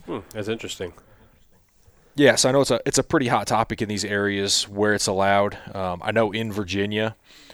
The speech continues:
Speaker 2: uh, you know, it's similar to there. A lot of places you're allowed to use centerfire rifles. Some places you're only allowed to use shotguns only.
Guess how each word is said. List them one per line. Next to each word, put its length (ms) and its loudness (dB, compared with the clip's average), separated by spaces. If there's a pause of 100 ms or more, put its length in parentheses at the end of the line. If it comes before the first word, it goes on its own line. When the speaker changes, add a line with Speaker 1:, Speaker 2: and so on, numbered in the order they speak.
(260)
Speaker 2:
uh, 140 0 (180)
you 140 -8
know, 200 -4 (340)
it's 160 -2
similar 340 4
to 100 2
there. 280 2
A 80 2
lot 220 4
of 60 -2
places 720 -4
you're 160 -4
allowed 380 0
to 120 -6
use 500 -8
centerfire 680 0
rifles. 600 -2
Some 200 -4
places 340 -6
you're 120 -6
only 160 -6
allowed 260 -2
to 60 -10
use 160 -8
shotguns 600 0
only. 400 -6